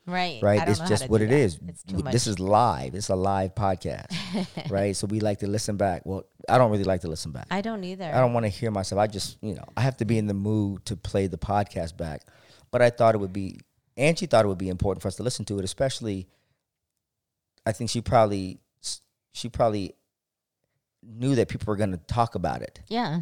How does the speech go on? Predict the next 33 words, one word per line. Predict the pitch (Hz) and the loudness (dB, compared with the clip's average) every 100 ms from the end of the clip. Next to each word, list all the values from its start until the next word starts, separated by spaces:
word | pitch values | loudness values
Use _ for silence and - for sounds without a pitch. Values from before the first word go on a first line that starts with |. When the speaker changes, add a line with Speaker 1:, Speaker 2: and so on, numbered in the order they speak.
| - | -4
Speaker 2:
You, | 131 | -2
you | 120 113 117 | 0 0 0
know | 120 | 0
what | |
I'm | 117 | -2
saying? | 120 | -2
You | 120 | 0
had | 104 | -2
the | |
foresight | - 143 127 - 90 71 | -2 2 4 6 4 2
to | - | -8
see | - | -8
that | 95 | -6
people | - 131 | -6 -4
are | 104 | -2
gonna | 98 | -2
probably | 85 101 98 | 0 2 0
Speaker 1:
Right. | |
Speaker 2:
be | 92 | -2
reaching | 92 101 95 | -6 -6 -2
out | 101 95 | 0 0
about | 90 87 | -2 -2
this | 90 90 | -4 -2
podcast. | 104 107 92 87 87 | 0 0 0 -2 -2
Speaker 1:
Yeah. | 165 196 208 | -4 -4 -6
Speaker 2:
So | 170 | -2
we | 123 | -2
should | 127 | 2
probably | 123 104 | 4 4
listen | 101 107 110 | 2 0 -2
to | - 110 | -2 0
it | 98 | 0
again. | 92 113 110 90 | 0 2 2 -2